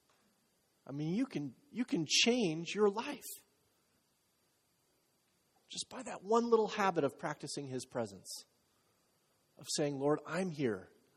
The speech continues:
I know you're here. I am present to you as you are present to me, as you are Emmanuel, God with us. What do you have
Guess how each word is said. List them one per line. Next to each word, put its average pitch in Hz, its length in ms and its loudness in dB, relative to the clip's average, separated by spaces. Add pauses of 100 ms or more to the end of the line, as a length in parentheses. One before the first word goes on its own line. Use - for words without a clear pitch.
I - 160 -18
know 175 280 4
you're 170 280 4
here. 131 340 2 (100)
I 175 140 -6
am 151 120 -2
present 165 440 4
to 160 100 -2
you 135 400 0 (460)
as 127 220 0
you 160 180 2
are 139 60 4
present 147 420 2
to 139 100 -2
me, 135 200 -4
as 120 160 -2
you 175 140 8
are 160 80 6
Emmanuel, 139 640 4
God 135 380 2
with 127 340 0
us. - 460 -2 (2250)
What 170 140 -16
do 208 80 -4
you 180 80 -2
have 160 200 2